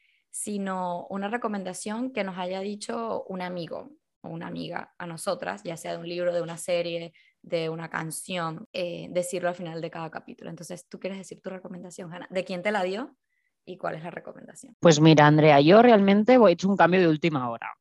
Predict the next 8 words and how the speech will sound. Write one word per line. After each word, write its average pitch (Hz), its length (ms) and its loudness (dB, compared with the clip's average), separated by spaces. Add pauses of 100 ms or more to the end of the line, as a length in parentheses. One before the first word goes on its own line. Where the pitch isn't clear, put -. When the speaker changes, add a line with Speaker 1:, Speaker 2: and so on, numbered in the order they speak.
(140)
Speaker 2:
con 135 140 2
Speaker 1:
Ah. 127 40 2
Speaker 2:
esto, 123 320 -6
porque 135 720 2 (640)
he 175 140 4
pedido 202 260 8
una 196 140 6
recomendación 190 1120 4